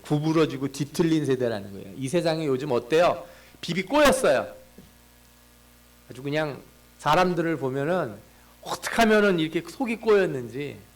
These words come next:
음, 막 이렇게 꼬였어, 속이. 누가 말하면 다 삐딱하게 들어. 아무리 친절하게 하려고 그래도. <laughs> 그죠? 이런 시대에서 어떻게 살으라는 거예요?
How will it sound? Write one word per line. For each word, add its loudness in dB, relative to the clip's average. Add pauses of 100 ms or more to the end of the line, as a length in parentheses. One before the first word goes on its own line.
(260)
음, -16 (400)
막 -18
이렇게 -14
꼬였어, -4 (160)
속이. -18 (720)
누가 -2
말하면 -4
다 -8
삐딱하게 -6
들어. -18 (920)
아무리 2
친절하게 2
하려고 0
그래도. -8 (380)
<laughs> -18
그죠? -12 (540)
이런 6
시대에서 2
어떻게 2
살으라는 2
거예요? -2